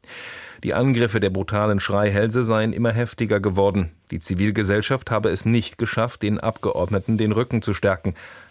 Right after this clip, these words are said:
Hass und Bedrohungen gehörten zum politischen Klima, seit die A F D in die Parlamente eingezogen sei, konstatierte Wanderwitz. Der C-D-U-Politiker gehört dem Bundestag seit zweitausendzwei an.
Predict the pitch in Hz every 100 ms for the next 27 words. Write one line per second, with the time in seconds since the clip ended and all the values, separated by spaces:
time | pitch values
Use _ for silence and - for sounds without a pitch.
0 | - 98 95 - 104 113 107 120 117 104
1 | 120 131 113 123 - 113 - 110 120 110
2 | 101 101 123 - 131 117 90 - 92 107
3 | 123 131 135 - 110 107 - 107 98 101
4 | 107 - 107 113 113 95 76 90 87 80
5 | 87 80 80 80 76 65 - 90 82 82
6 | 82 78 76 76 73 69 73 - - _
7 | - - - - - - _ - 87 82
8 | 101 110 127 120 120 127 135 165 120 120
9 | 117 110 110 104 - 101 101 101 101 -
10 | 95 - 95 92 98 - 101 101 - 90
11 | 76